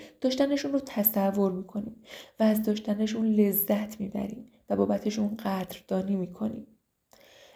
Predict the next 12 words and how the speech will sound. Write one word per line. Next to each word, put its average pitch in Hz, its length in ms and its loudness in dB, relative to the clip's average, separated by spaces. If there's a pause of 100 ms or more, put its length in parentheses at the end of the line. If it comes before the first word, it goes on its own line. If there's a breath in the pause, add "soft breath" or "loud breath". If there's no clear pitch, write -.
(160 soft breath)
این 311 180 -4
خوانش 269 460 0 (140)
و 220 120 4
تصور 214 600 2
رو 233 300 2
اول 233 400 2
برای 220 400 2
لیست 220 320 2
داشته 214 400 0
هامون 190 300 0
انجام 190 380 -2
می‌دیم. - 320 -8